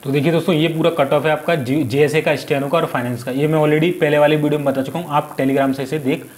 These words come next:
सकते हैं, ठीक है। इसके अलावा जो update है वो देखिए, अ, केवीएस Finance ऑफिसर के जो selected candidate है, उसकी पीडब्ल्यूडी यहाँ पर आप जाके देख लेना अपना नाम। Steno की भी same डली है, इसी तरीके से जेएसए का है,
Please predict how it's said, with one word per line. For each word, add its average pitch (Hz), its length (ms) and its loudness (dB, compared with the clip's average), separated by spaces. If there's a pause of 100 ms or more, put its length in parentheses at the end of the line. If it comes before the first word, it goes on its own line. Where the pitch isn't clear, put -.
(260)
सकते 123 240 -6
हैं, 113 100 -8
ठीक 175 120 0
है। - 140 -2 (360)
इसके 175 220 -4
अलावा 156 260 2
जो 165 120 0
update 139 380 -2
है 165 60 2
वो 147 100 0
देखिए, 143 360 -4 (420)
अ, 127 120 -2
केवीएस 147 440 0
Finance 143 320 -4
ऑफिसर 147 380 -4
के 170 180 -2
जो 160 200 -4
selected 139 380 -4
candidate 151 300 -2
है, 156 60 6
उसकी 151 200 -2
पीडब्ल्यूडी 147 560 2
यहाँ 131 140 0
पर 147 120 -4
आप 143 360 -6
जाके 131 360 -4 (100)
देख 135 180 0
लेना 147 180 0
अपना 151 160 -2
नाम। 160 160 -2 (500)
Steno 165 320 0
की 180 180 4
भी 175 140 2
same 160 260 -2
डली 160 200 2
है, 185 140 -2 (320)
इसी 139 140 -2
तरीके 165 260 0
से 170 100 2
जेएसए 147 420 0
का 151 120 0
है, 170 180 -4